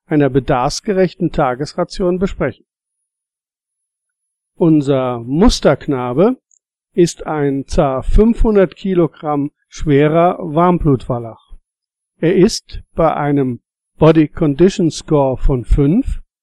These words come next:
in einem guten Futterzustand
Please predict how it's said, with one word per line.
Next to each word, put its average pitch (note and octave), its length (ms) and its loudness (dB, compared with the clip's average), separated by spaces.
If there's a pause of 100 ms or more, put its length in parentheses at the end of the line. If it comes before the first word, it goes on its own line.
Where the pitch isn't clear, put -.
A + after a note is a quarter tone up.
(220)
in E3 180 -2
einem C3+ 360 -4
guten A3+ 540 2
Futterzustand E3+ 1000 -2